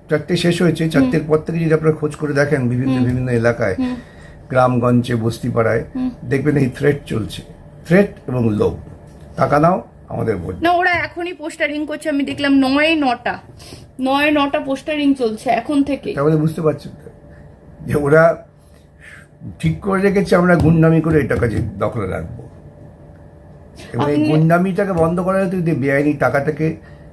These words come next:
Speaker 1: বাজেয়াপ্ত করা যায়।
Speaker 2: না, আমি তো তৃণমূল দেখছি আইএসএফ এর উপর ক্ষোভ উগরে দিচ্ছে। সায়নী ঘোষ বলছেন, এ, নে-, আইএসএফ কে, আহ, দেখে নেওয়া হোক।
Speaker 1: বলছি তো আমি আবারও বলি,
Speaker 2: হুম।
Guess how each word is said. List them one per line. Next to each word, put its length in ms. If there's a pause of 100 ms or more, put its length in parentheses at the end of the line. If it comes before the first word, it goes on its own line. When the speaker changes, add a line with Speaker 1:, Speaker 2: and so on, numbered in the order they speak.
Speaker 1:
বাজেয়াপ্ত 640
করা 120
যায়। 120
Speaker 2:
না, 80
আমি 260
তো 180
তৃণমূল 420
দেখছি 240
আইএসএফ 420
এর 60
উপর 200
ক্ষোভ 320
উগরে 260
দিচ্ছে। 240
সায়নী 320
ঘোষ 180
বলছেন, 320 (300)
এ, 120
নে-, 180
আইএসএফ 480
কে, 120
আহ, 340
দেখে 260
নেওয়া 240
হোক। 140 (600)
Speaker 1:
বলছি 320
তো 180
আমি 180
আবারও 320
বলি, 260
Speaker 2:
হুম। 280